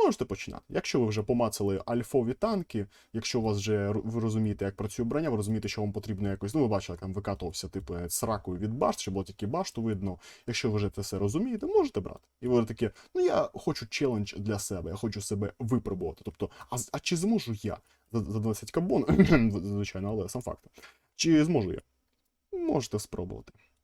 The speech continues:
Ну, чому ні? Тобто це все одно юнік геймплей, тобто це унікальний танчик, ну, це дійсно унікальний геймплей, я як, ну, досвідчений чел,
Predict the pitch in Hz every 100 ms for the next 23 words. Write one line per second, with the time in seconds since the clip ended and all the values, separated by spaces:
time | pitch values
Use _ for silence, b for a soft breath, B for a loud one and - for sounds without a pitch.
0 | _ - - 117 95 - 117 - 107 117
1 | 151 180 160 - 120 120 123 110 104 -
2 | 104 110 110 - 156 - 226 202 - 208
3 | 208 190 - 113 113 107 95 90 101 120
4 | 151 - - - 120 - _ _ - 95
5 | 123 - 123 110 90 90 87 85 87 90
6 | 90 85 95 87 - B B B B B
7 | 92 107 - 107 107 - 101 98 - 101
8 | 120